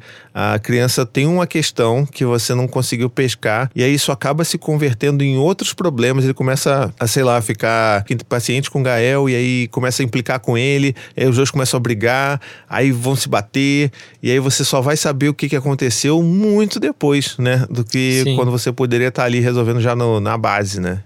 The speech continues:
Speaker 2: É, é, essa questão de cuidado também me lembrou o dia, é, mudando, né? Também tem a questão do cuidado, dos cuidados que os filhos têm com a gente, né? É,
Speaker 1: Ah,
Speaker 2: normalmente
Speaker 1: sim.
Speaker 2: a gente almoça, né? E eu paro um pouquinho pra descansar, né? Aí eu falei, "Filho, eu vou deitar um pouquinho, tá bom? Vou descansar um pouquinho do almoço."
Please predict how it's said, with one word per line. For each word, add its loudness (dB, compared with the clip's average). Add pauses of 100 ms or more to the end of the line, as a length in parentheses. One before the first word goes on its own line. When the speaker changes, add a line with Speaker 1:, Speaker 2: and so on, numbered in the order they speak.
Speaker 2:
É, -2
é, -2
essa -2
questão -2
de -8
cuidado 0
também -4
me -4
lembrou -2
o -2
dia, -4 (300)
é, 0
mudando, 2
né? 0 (160)
Também -2
tem -2
a -2
questão -4
do 2
cuidado, 0 (100)
dos -2
cuidados -4
que -6
os -2
filhos -4
têm 0
com 0
a 2
gente, 0
né? 0 (680)
É, 2
Speaker 1:
Ah, 2
Speaker 2:
normalmente 2
Speaker 1:
sim. 2
Speaker 2:
a -10
gente -2
almoça, -2
né? 0 (100)
E -4
eu 0 (460)
paro 0
um 0
pouquinho -4
pra 0
descansar, -2
né? -4
Aí -4
eu -2
falei, -4
"Filho, -2
eu 0
vou 0
deitar -2
um -2
pouquinho, -4
tá -4
bom? 0 (140)
Vou -4
descansar -4
um -6
pouquinho -4
do 0
almoço." -6